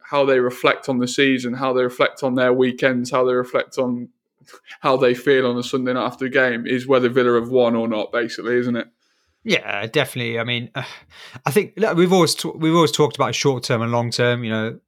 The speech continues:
Speaker 2: if you look at short term, i e immediately you think of, well, you won three one and Trezeguet's bagged a brace and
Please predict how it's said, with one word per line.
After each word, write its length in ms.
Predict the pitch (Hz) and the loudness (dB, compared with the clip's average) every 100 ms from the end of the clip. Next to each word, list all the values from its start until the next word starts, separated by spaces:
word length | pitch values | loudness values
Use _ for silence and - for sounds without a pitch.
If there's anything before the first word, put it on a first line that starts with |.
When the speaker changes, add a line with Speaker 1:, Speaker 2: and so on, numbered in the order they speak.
| _ | _
Speaker 2:
if 140 | 143 - | -10 0
you 60 | |
look 140 | 147 147 | 2 2
at 200 | 123 110 | 0 2
short 260 | 156 127 | 2 2
term, 300 | - 113 113 | 0 -2 -2
i 160 | 117 120 | -2 0
e 200 | 120 123 | 0 -2
immediately 600 | 143 139 143 135 101 113 | 0 2 2 2 -2 -4
you 260 | 123 117 113 | -4 -4 -2
think 220 | 131 107 | -2 -2
of, 240 | 117 110 120 | -4 -4 0
well, 220 | 120 117 | 2 2
you 140 | 117 | 2
won 260 | 123 117 110 _ _ | 2 0 -4 _ _
three 240 | - 135 117 | -2 0 2
one 360 | 120 120 117 | 2 2 0
and 160 | 113 107 - - - - - _ _ | -4 -6 -12 -20 -18 -20 -20 _ _
Trezeguet's 420 | - 147 127 127 113 | 2 2 4 2 4
bagged 260 | 123 113 | 0 0
a 40 | 110 | 0
brace 480 | 120 120 120 - | 2 4 2 2
and 240 | 110 104 | -2 -4